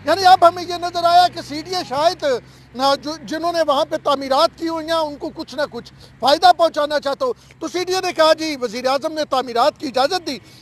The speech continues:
तो उसके जवाब में चीफ जस्टिस अतर मिनल्ला ने शदीद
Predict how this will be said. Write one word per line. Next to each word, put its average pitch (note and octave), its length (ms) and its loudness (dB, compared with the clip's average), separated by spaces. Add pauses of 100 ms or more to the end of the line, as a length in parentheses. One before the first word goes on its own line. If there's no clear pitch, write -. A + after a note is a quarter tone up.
(160)
तो G4 180 4
उसके G4 240 -2
जवाब E4+ 340 4
में E4+ 200 -4
चीफ D#4+ 240 -10
जस्टिस D#4+ 420 -10
अतर D#4 280 -6
मिनल्ला C4+ 400 -6
ने C#4+ 120 -10 (120)
शदीद B3+ 380 -8